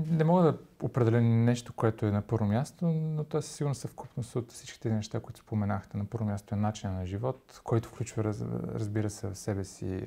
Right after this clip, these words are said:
а, на първо място храненето, на второ място физическата активност и, разбира се, стреса, който, на който съм подложен в нашето ежедневие, било то в работа, било то. А,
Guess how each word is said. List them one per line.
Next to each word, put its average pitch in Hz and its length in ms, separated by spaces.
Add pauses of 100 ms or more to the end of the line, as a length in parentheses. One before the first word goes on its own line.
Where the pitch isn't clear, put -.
а, 98 240
на 101 120
първо 110 200
място 101 280
храненето, 127 460
на 107 60
второ 107 240
място 98 220
физическата 113 440
активност 123 640 (600)
и, 123 180
разбира 113 300
се, - 100
стреса, - 360
който, 101 640 (360)
на 113 60
който 107 200
съм 101 80
подложен 101 440
в - 100
нашето 101 260
ежедневие, 95 420
било 101 180
то - 160
в - 220
работа, 104 320
било - 260
то. 139 100 (760)
А, 104 360